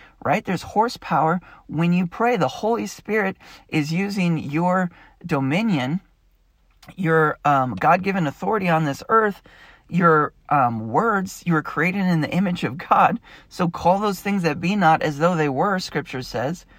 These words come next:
But you're putting your faith to something that you don't even understand. And God's taking your gibberish and he's putting the supernatural on top of your natural, right? And so a lot of people think, "Well,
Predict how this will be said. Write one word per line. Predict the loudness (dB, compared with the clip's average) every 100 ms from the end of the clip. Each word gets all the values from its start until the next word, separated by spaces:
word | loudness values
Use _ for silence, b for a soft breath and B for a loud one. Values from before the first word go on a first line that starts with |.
| b b b b
But | 0 0 0
you're | -4
putting | -2 -4 -2
your | -2
faith | -2 -4 -4 -6
to | -10
something | -6 -6 -2
that | -4 -2
you | -2
don't | -2
even | -2 -2
understand. | -4 -6 -10 -6 -2 -2 -4 B B
And | -4 0
God's | 0 0
taking | -6 -6 -2 -2
your | -2
gibberish | -4 -6 -4 -2 -4 -6 B B -6
and | -2
he's | -2 -4
putting | -8 -4 -2 -2
the | -2 -6
supernatural | -10 -8 -4 -2 0 0 -2 -4
on | -4 -2
top | 0 0
of | 0
your | -2
natural, | 0 -2 -4 -8 -8 -12 _ b b b b
right? | -6 -4 -4 -6 _ b b b b b -4
And | -2 0
so | 0 2 0 B B
a | 4
lot | 6 4
of | 2
people | -2 -2 -4
think, | -2 -4 0
"Well, | 2 2 2